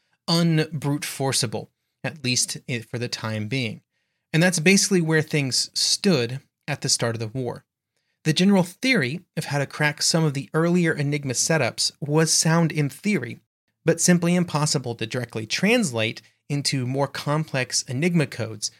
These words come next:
that were being used when the war started. Now, eventually the British would be able to adapt the sheet stacking method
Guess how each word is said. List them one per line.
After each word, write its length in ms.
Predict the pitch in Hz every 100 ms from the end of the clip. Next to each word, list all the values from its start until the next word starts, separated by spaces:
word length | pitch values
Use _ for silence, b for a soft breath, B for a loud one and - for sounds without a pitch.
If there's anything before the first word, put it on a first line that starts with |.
| b _
that 120 | 139
were 120 | 139
being 240 | 135 147 151
used 300 | 113 113 -
when 100 | 135
the 100 | 120
war 200 | 110 104
started. 480 | - 147 127 - - _ _ _ _ _ _ _
Now, 120 | 165
eventually 340 | 180 220 254 226
the 80 | 185
British 300 | 180 170 135
would 420 | 123 156 226 202
be 160 | 190
able 220 | 165 156 156
to 160 | -
adapt 580 | 143 - 123 123 - -
the 100 | 131
sheet 440 | 120 - 156 160
stacking 580 | - - 131 139 139 120
method 440 | 135 147 110 107